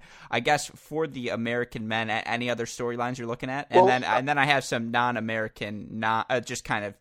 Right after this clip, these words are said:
Speaker 1: general picture that very much influences American tennis storylines for you.
Speaker 2: Beautiful. Well, I just wanted to mention the finals. So, um, this year, American men have reached three finals, uh, two in one of those finals,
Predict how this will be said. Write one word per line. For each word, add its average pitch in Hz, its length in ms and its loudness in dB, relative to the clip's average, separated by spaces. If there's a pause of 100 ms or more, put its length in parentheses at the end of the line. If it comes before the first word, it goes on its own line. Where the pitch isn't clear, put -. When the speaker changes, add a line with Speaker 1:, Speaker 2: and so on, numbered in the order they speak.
Speaker 1:
general 117 340 -2
picture - 340 -8
that 101 280 -8 (140)
very 160 400 -4
much 107 180 -6
influences 127 480 -8
American - 360 -12
tennis - 300 -12
storylines - 460 -14
for - 220 -20
you. - 200 -18
Speaker 2:
Beautiful. 131 280 0
Well, 147 120 10
I 160 60 10
just 156 180 -4
wanted 175 180 -6
to 147 80 -14
mention 135 300 -8
the 120 60 -10
finals. 110 500 -6
So, 113 560 -4
um, 110 360 -6 (380)
this 139 260 -8
year, 131 320 -4
American 120 380 -10
men 110 120 -14
have 101 140 -14 (160)
reached 107 300 -18
three 120 240 -10
finals, 101 640 -6
uh, 95 280 -2 (120)
two 123 160 -12
in 113 80 -8
one 107 140 -6
of 101 60 -12
those 101 140 -8
finals, 95 480 -10